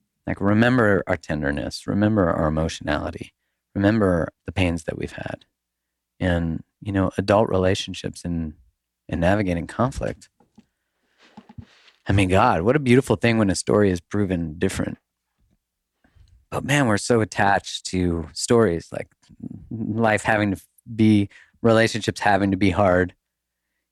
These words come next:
even ma-, making money having to be hard. You know, like, I grew up in the beginning of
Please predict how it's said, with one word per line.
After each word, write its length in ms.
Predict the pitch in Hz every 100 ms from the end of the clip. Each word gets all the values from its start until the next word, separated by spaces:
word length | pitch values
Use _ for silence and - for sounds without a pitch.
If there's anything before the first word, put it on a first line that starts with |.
| 156
even 400 | 156 135 113 -
ma-, 260 | 113 120 -
making 540 | 117 - 110 117 110
money 440 | 101 113 117 - _ _
having 280 | - 95 92
to 80 | 80
be 100 | 82
hard. 360 | 85 76 64 _ _ _ _ _ _ -
You 100 | 92
know, 60 |
like, 160 | 107 120
I 140 | 95
grew 220 | 117 120 107
up 240 | 101 - _ _
in 340 | 117 104 92 - _ -
the 80 | 110
beginning 340 | 101 123 123
of 220 | 95 90